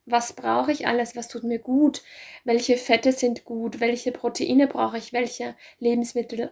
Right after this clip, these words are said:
haben Proteine, ähm, was macht Zucker mit mir, ähm, was macht das und das mit mir. Und das habe ich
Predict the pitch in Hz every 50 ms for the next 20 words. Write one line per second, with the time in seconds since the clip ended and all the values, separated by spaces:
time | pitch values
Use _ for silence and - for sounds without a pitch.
0 | _ - - - 254 262 269 277 277 277 262 - - 247 247 - - - 226 226
1 | 226 226 226 226 233 233 - _ _ _ _ _ - - - - _ _ _ _
2 | _ _ _ _ _ _ _ _ _ _ _ _ _ - - - - - - -
3 | - _ _ _ - 240 233 233 233 233 226 240 254 - - 262 269 269 - -
4 | - - 311 302 302 285 262 254 240 233 - - 226 226 226 226 226 226 226 226
5 | 233 - _ _ - - _ _ _ _ - 240 240 240 240 247 240 240 233 247
6 | 247 - - - 254 254 - - - 269 277 277 - 247 240 269 277 277 - 277
7 | 269 - 233 226 233 233 226 233 254 240 226 - 247 247 - 254 - - - -
8 | - - -